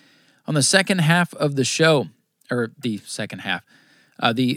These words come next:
third and final segment of the show, we're gonna talk about The Clash a little bit, have some things to say about that race. I'm not gonna dwell on it too much. Um, we'll, we'll have more nascar talk going forward, but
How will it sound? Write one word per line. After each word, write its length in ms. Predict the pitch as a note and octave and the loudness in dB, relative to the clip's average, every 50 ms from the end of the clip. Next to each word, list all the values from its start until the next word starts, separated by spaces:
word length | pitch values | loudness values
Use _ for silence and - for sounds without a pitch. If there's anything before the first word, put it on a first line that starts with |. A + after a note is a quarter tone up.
| - - | -4 -8
third 380 | - - E3 E3 E3 E3 D3+ | -2 0 2 2 2 0 0
and 200 | - C#3 B2 A2+ | -2 -2 -4 -4
final 460 | G#2+ - - D3+ D3+ D3 C#3 B2 A#2 | -6 -2 0 2 2 2 0 -2 -2
segment 540 | A2+ - - C#3+ D3 D3+ C#3+ C#3+ A#2+ G#2+ - | -2 0 2 2 2 2 0 -2 -4 -4 -6
of 240 | - - G2+ G2 - | -8 -8 -10 -10 -10
the 120 | - F2+ | -10 -12
show, 320 | - - - A2 G#2 G2+ G2+ | -10 -6 -4 -4 -2 -2 -2
we're 160 | G#2 A#2 C3 | -2 -2 -2
gonna 160 | C3+ C3 A#2+ | 0 -2 -2
talk 340 | A2 - B2+ B2 A#2 A#2 - | -2 -2 0 0 -2 -2 -4
about 240 | A2+ G#2+ G2+ F2+ - | -4 -4 -4 -4 -6
The 60 | G2 | -12
Clash 420 | - - - D3+ D3+ D3+ D3 - | -8 0 2 4 4 4 2 -2
a 40 | D3+ | -4
little 140 | D3 C#3+ D3 | -4 -4 -2
bit, 160 | C#3 C#3 B2 | -2 -4 -4
have 180 | B2 C3+ C3 B2 | -4 -6 -6 -6
some 160 | - B2+ A2+ | -8 -8 -6
things 300 | G#2+ C3 B2+ A#2+ A2 - | -4 -4 -4 -4 -6 -8
to 100 | - G#2+ | -10 -10
say 320 | - - - C3 B2+ B2 | -8 -4 -2 0 0 0
about 380 | A#2+ G#2+ G#2 G2+ G2+ E2 - - | -2 -2 -4 -6 -6 -6 -6 0
that 240 | C#3 D3 D3+ - - | 2 2 2 2 0
race. 340 | - C3+ C3 B2+ B2 - - | -2 -2 0 0 -2 -4 -4
I'm 60 | C#3+ | -4
not 100 | E3+ D3+ | -4 -2
gonna 140 | C#3 A2 F#2 | -4 -6 -4
dwell 240 | A#2 B2 C3 C3 | -2 -2 -2 0
on 120 | B2+ B2 A#2+ | 0 -2 -4
it 140 | A#2+ - - | -6 -8 -10
too 200 | - - D#3 D3+ | -10 -6 -4 -4
much. 400 | D3 C3 B2 B2 - - - - _ _ _ _ _ _ _ _ _ _ _ _ _ | -2 -2 -4 -4 -4 -6 -10 -12 _ _ _ _ _ _ _ _ _ _ _ _ _
Um, 500 | - A2 A2 G#2+ G2+ F#2+ F2+ F2 F2+ F2 _ _ _ _ _ _ _ _ _ _ _ _ _ _ - | -10 -8 -6 -6 -6 -8 -8 -10 -12 -16 _ _ _ _ _ _ _ _ _ _ _ _ _ _ -6
we'll, 180 | C#3 C#3+ D3 C3 | -4 -4 -4 -2
we'll 160 | C#3 C#3 B2+ | -2 -2 0
have 160 | C3+ C3 A#2+ | 0 -2 -2
more 200 | B2+ B2+ C3 C3 | -2 -4 -4 -4
nascar 380 | B2 A2+ A2+ A2+ - - G#2+ F#2 | -2 -4 -4 -4 -6 -8 -8 -8
talk 280 | - G#2 G#2 G#2 - | -6 -6 -6 -6 -6
going 260 | - A2+ G#2 G2+ G2 | -8 -8 -8 -8 -10
forward, 500 | F#2 - - A#2+ A2 G#2+ G#2 G#2 G2+ G2 | -12 -10 -8 -8 -6 -6 -8 -8 -10 -10
but 200 | G#2+ G2 F#2 E2+ | -10 -10 -10 -10